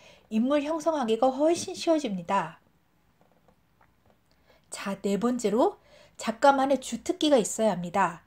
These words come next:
작가들이 일 년 넘게 특정 장르를 작업하고 나면 다음 작품에선 완전히 다른 정-, 다른 영역을 개척하려고 합니다. 멜로를 썼으면 스릴러, 공포를 썼으면 코미디를 해보려고 합니다. 자기가 원래 썼던 장르에는 넌더리가 나서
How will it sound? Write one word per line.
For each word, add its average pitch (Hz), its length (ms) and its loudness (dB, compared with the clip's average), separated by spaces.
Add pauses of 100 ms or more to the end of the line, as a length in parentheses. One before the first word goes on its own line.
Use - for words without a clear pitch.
(360)
작가들이 240 880 0 (240)
일 339 160 8
년 381 180 4
넘게 240 280 2
특정 359 340 -2
장르를 220 380 0
작업하고 220 540 -2
나면 196 480 0 (260)
다음 247 260 2
작품에선 226 600 -2
완전히 208 520 2
다른 226 300 -2
정-, 240 240 -2 (360)
다른 233 360 -2
영역을 208 400 0
개척하려고 220 640 -6
합니다. 180 480 -2 (420)
멜로를 254 440 6
썼으면 294 600 2
스릴러, 277 640 0 (340)
공포를 277 440 2
썼으면 277 440 -2
코미디를 381 480 0
해보려고 202 380 -4
합니다. 175 520 -2 (400)
자기가 269 400 4
원래 226 260 6
썼던 320 340 2
장르에는 208 560 -2
넌더리가 254 540 4
나서 202 400 2